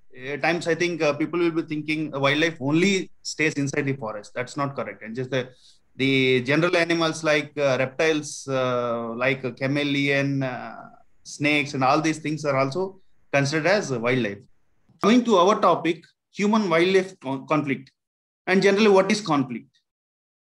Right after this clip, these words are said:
This, uh, human wildlife contact, con-, conflict, as it says, any interaction between humans and wildlife that results in negative impact on human,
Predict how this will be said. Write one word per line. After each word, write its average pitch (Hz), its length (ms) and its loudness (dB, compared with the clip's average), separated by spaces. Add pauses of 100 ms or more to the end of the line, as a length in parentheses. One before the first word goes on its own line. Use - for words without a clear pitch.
(140)
This, - 420 -2
uh, 123 520 2
human 240 300 6
wildlife 214 340 4
contact, 170 520 0
con-, 147 220 -2
conflict, 170 340 0
as 180 240 2
it 190 140 0
says, 196 320 -2 (100)
any 247 220 2
interaction 226 420 0
between 196 340 -8
humans 202 320 -2
and 175 160 -6
wildlife 165 360 2
that 156 180 -6
results 175 400 0
in 196 80 0
negative 160 320 -4
impact 160 400 -2
on 143 160 -6
human, 185 400 -2